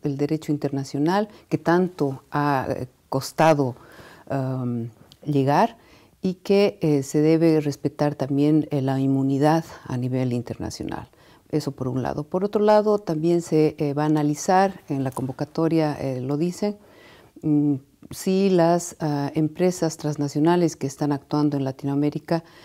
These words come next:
están dando un efecto más positivo o negativo en el marco de la sobería-, soberanía, eh, económica, y también hablar de la soberanía, eh, política, cómo, eh, se van definiendo más mecanismos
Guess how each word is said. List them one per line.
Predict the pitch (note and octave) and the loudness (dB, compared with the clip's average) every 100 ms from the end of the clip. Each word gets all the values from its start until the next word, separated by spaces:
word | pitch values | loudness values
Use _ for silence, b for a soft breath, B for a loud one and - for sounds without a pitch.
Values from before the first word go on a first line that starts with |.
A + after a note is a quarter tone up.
| B | B
están | D3+ - D#3+ | -10 -2 0
dando | D3+ D3 C#3+ C3+ | 2 0 -2 -6
un | - D#3+ | 0 2
efecto | D3+ D3 D3 - | 2 -2 -4 -2
más | C#3+ D#3+ - | 0 0 -2
positivo | D3+ - C#3+ - F#3+ F#3 | -6 -6 -6 -2 0 2
o | D3+ | 2
negativo | C#3 C3+ C3+ F#3+ G3+ E4+ E4 - | 0 -4 -4 -2 0 0 -2 -4
en | D3 | -2
el | C#3+ | 0
marco | C#3+ D3 C#3+ | 0 -2 -2
de | |
la | C#3 | -2
sobería-, | C#3 C3+ C#3+ C#3+ - - | -4 -2 0 -2 -4 -12
soberanía, | - C#3 C#3 C3+ A#2+ D3 D3+ C3+ B2 | -6 -2 -2 -2 -2 0 0 -2 -4
eh, | C#3+ | -4
económica, | A#2 - C#3+ D#3 E3+ F3+ A3+ A#3+ B B B B B B _ - | -4 -4 -2 0 0 -2 -4 -6 B B B B B B _ -2
y | B3 | 0
también | B3+ F#3 F3 F3+ F3+ | 2 2 4 6 6
hablar | D#3 D#3+ E3 E3+ | 4 4 2 2
de | D#3 D#3+ | 0 2
la | E3+ | 2
soberanía, | E3+ C#3+ C#3+ C#3+ D3 D#3 D#3 D#3 | 0 -2 0 2 4 4 2 0
eh, | - C#3 C3+ C3 | -4 -6 -4 -6
política, | - D#3+ F3 - - C3+ - _ _ b b b b _ | -2 2 2 -2 -12 -12 -14 _ _ b b b b _
cómo, | F3 F3 F3 F3 E3+ | 4 6 6 6 4
eh, | E3 C#3+ C#3+ C#3 C3+ | 2 0 2 0 -2
se | - - | -6 -4
van | D3 D#3 | 2 2
definiendo | D3+ D3 D3+ D#3 D3+ | 2 2 4 4 4
más | D#3+ F3+ | 2 0
mecanismos | F#3+ F#3 F#3 G3 - A#3+ C4+ | -4 -2 -2 -2 -4 -4 -4